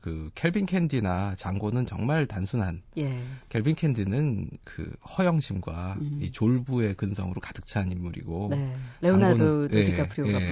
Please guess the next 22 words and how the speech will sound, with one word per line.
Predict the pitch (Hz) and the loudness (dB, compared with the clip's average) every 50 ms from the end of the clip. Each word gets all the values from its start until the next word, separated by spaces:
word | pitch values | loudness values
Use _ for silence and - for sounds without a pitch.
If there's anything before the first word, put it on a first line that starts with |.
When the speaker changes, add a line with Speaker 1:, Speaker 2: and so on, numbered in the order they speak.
| 87 | -2
Speaker 2:
보는. | 85 127 135 147 | -2 -2 -2 -2
Speaker 1:
그쵸. | 95 101 - 90 82 82 85 - - - - - | -2 -2 -4 -6 -6 -6 -8 -12 -14 -16 -8 -2
레오나르도 | 104 104 104 107 101 95 - 95 92 - 90 - | 0 2 2 2 2 0 0 -2 -4 -4 -6 -6
디카프리오가 | - - - 107 95 - 101 98 90 87 - 107 | -6 -4 -2 -2 -2 0 0 -2 0 -2 -2 -4
그 | - - 117 | -2 -2 -2
단순한 | - 101 95 101 - 127 127 120 110 | -2 -2 -2 -2 -2 0 0 0 0
역할을 | 95 90 - 101 90 107 104 101 | -2 -2 -4 -6 -6 -4 -6 -6
참 | - - - 156 | -4 -4 -4 -2
잘해줬고요. | - - 95 98 95 143 143 139 139 135 - 110 113 | -2 -2 0 0 0 0 0 -2 -2 -2 -2 -2 -2
Speaker 2:
음. | 110 - - - - - - - - - - - - - - | -2 -4 -8 -12 -16 -20 -20 -20 -20 -20 -20 -20 -20 -14 -8
Speaker 1:
뭐 | - 135 131 120 120 113 104 101 104 - - | -6 -4 -2 -2 -2 -4 -4 -6 -6 -6 -4
제이미 | - 107 117 139 139 | 0 0 2 2 0
폭스는 | - 127 120 - - 107 113 120 | 0 -4 -6 -6 -4 -4 -4 -4
그저 | 117 - - - 117 107 110 113 - - | -6 -6 -8 -6 -4 -4 -4 -6 -6 -6
아내를 | 90 92 92 98 110 123 | -4 -2 0 0 0 0
구출해야 | 113 107 101 - - 117 120 123 | -2 -4 -6 -4 -2 0 0 0
된다. | 110 90 - 87 98 110 - - | -2 -4 -4 -4 -6 -6 -4 -2
Speaker 2:
네. | 160 151 151 143 - 101 | -2 0 0 0 0 2
Speaker 1:
이거밖에 | 107 123 117 117 98 - 151 | 4 4 4 4 4 4 4
없는 | 123 101 98 107 113 | 4 4 4 6 8
Speaker 2:
<laughs> | - 302 - - 269 - | 6 6 8 6 4 4
Speaker 1:
애고. | 95 - - 185 208 | 4 2 2 2 2